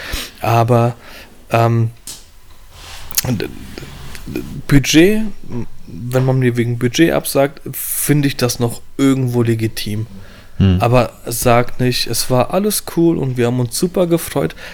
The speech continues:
Speaker 1: Red doch nicht drum herum. Sag, „Es ist wegen Budget“ und dann ist es okay.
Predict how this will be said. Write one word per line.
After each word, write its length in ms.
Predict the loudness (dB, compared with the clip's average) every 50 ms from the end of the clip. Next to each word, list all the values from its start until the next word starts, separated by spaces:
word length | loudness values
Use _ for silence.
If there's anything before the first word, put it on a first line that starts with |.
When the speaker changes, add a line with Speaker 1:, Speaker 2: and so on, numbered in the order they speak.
| -4 -2
Speaker 1:
Red 320 | 4 6 6 6 6 4 2
doch 160 | 2 2 4
nicht 340 | 4 2 2 2 -2 -6 -4
drum 160 | -4 -4 -2
herum. 380 | -2 -2 -2 0 0 -2 -2 -4 -8 -12 -20 -20 -20 -20 -10 -8
Sag, 600 | -6 -2 2 2 4 4 2 2 0 -6 -16 -16 -18 -20 -20 -20 -18 -16 -16 -16 -16 -16 -16 -16 -16 -4 -2
„Es 180 | 0 0 2 2
ist 200 | 2 0 2 2
wegen 240 | 2 2 2 2 2
Budget“ 340 | 2 0 2 4 4 4
und 80 | 4 4
dann 120 | 2 2
ist 60 | 0 0
es 80 | -2
okay. 320 | -4 -4 -2 -2 -2 -2